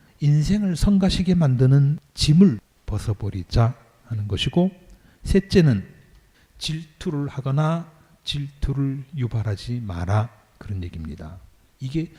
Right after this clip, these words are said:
잠언 이십칠 장 일 절부터 사 절까지 나오는 말씀의 교훈입니다. 페이스북이나 에스엔에스를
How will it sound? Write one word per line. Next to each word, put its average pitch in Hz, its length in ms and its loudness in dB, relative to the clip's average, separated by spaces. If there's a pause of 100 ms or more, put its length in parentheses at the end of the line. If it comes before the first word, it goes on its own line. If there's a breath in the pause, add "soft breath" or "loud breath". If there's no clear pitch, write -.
(200 loud breath)
잠언 113 500 -6
이십칠 135 520 -10
장 147 300 -4 (320 soft breath)
일 127 160 -8
절부터 127 460 -10
사 123 240 -4
절까지 123 500 0
나오는 104 640 2 (220)
말씀의 101 800 0 (100)
교훈입니다. 92 840 -2 (720)
페이스북이나 165 720 0
에스엔에스를 147 920 2